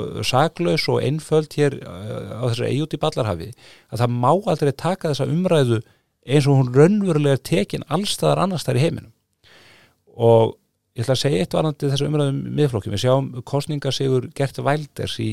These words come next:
í Hollandi, þar sem hann nær þrjátíu og sjö þingsætum, fer úr, held ég, fjórtán, ef ég man rétt, eða fimmtán. Hann er auðvitað,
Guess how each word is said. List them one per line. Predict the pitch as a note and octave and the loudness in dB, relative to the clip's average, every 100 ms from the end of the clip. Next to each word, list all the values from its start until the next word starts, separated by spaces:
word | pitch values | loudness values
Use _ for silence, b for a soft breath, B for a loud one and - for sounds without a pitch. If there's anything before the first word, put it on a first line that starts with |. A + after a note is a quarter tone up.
| - | -6
í | - | -4
Hollandi, | A2 A#2+ F#2+ D#2 | 0 0 -2 -8
þar | G2 | -10
sem | G2+ | -8
hann | G#2+ C3 | -8 -8
nær | C#3+ A2+ | -6 -6
þrjátíu | A2 A#2+ C3+ - A#2 | -2 -2 -2 -4 -6
og | |
sjö | - A#2+ | -4 -6
þingsætum, | B2+ A#2 G#2+ G2 G2+ | -6 -8 -8 -8 -8
fer | A2+ A2+ | -4 -4
úr, | A2 | -2
held | G#2+ G#2+ | -4 -4
ég, | A2 G#2 b b b b - | -4 -4 b b b b -4
fjórtán, | A#2 A2+ - G#2 G2 | -2 -2 -6 -4 -4
ef | |
ég | G#2+ - - A2 | -6 -10 -12 -10
man | G#2 G2 | -8 -6
rétt, | F#2 G#2 | -8 -8
eða | G2 | -6
fimmtán. | G#2 - G2+ _ _ _ _ _ _ _ _ _ _ | -8 -10 -16 _ _ _ _ _ _ _ _ _ _
Hann | - G#2+ | -6 -2
er | B2 A#2+ | 0 -2
auðvitað, | A#2 A#2+ - A#2 G#2+ | 0 -2 2 2 2